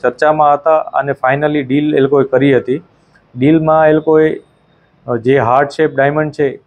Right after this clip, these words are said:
એ જ પ્રકારનો diamond એના હાથમાં આપી દીધો હતો, જેથી, અ,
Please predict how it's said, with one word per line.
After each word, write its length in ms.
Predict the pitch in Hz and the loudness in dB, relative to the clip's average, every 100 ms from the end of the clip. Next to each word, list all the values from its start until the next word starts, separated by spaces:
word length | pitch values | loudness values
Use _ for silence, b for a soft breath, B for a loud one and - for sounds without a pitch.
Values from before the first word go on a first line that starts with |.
| _ | _
એ 120 | 156 170 | -2 -2
જ 80 | |
પ્રકારનો 400 | - 156 160 151 | 0 0 0 0
diamond 420 | 143 143 143 143 135 | 2 0 0 -2 -2
એના 260 | 139 131 | 0 0
હાથમાં 560 | 120 - 135 - _ - | 0 -2 -4 -4 _ -4
આપી 300 | 120 117 123 | -4 0 -2
દીધો 340 | 113 107 98 | -2 -4 -6
હતો, 220 | 95 82 - b b _ - | -8 -12 -18 b b _ -4
જેથી, 480 | 139 139 160 156 | -2 0 2 2
અ, 60 | 147 | 2